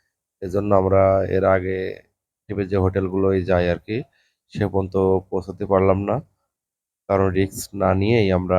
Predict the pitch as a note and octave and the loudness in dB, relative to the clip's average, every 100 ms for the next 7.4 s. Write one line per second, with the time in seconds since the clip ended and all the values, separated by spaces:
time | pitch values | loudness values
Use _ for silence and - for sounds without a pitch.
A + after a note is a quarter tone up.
0 | F2+ F2+ F#2+ F#2 F2+ F#2 F#2 F#2 - F#2+ | 0 -2 -4 -4 -2 -2 -2 -4 -2 -2
1 | F#2+ - G#2+ C#3+ - _ _ _ _ _ | -2 -6 -6 -6 -10 _ _ _ _ _
2 | _ _ _ F#2 F#2 G2 G2 F#2+ F#2 F#2 | _ _ _ -8 -2 2 2 0 -2 -4
3 | F2+ F2+ F2+ E2+ D#2+ D#2+ - _ _ _ | -2 2 4 4 2 -4 -12 _ _ _
4 | _ _ _ _ _ _ - F#2+ F2+ F2+ | _ _ _ _ _ _ -8 0 0 2
5 | F2+ F#2 F#2+ G2 F#2+ A2 G2+ F#2 F#2 F2+ | 0 0 0 0 0 0 0 2 0 -2
6 | F2 F2+ F2+ F#2+ F#2+ F#2+ F#2 - F#2 F2+ | -4 -4 -2 -4 -2 -4 -6 -2 0 2
7 | F2+ F2+ F#2 | 0 -2 -6